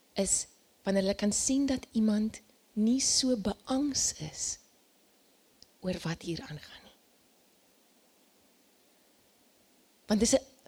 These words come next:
dis 'n angstige lewe om te dink jy moet alles op jou eie doen. Dis 'n angstige lewe om te dink alles in hierdie lewe hang net van jou af.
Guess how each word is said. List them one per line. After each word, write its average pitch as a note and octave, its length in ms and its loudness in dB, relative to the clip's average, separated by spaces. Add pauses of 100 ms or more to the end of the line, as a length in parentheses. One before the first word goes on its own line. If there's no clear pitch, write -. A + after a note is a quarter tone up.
(340)
dis A3+ 160 0
'n - 160 -6
angstige E4 440 2
lewe G#3 360 2
om F#3+ 140 -4
te F#3 140 -4
dink G3 240 -2
jy F#3+ 120 -4
moet - 140 -6
alles F#3+ 280 0
op - 80 -10
jou G3+ 140 -4
eie E3 220 -4
doen. C3+ 260 -12 (720)
Dis F#3+ 140 0
'n - 80 -4
angstige C#4+ 440 2
lewe G#3+ 260 4
om G#3 100 4
te G3 80 -2
dink G3 240 2 (200)
alles D#4+ 300 6
in C4 80 8
hierdie G#3+ 260 6
lewe F#3+ 140 6
hang E3+ 260 4
net G#3 220 6
van G3 180 0
jou D#3+ 220 0
af. - 280 -14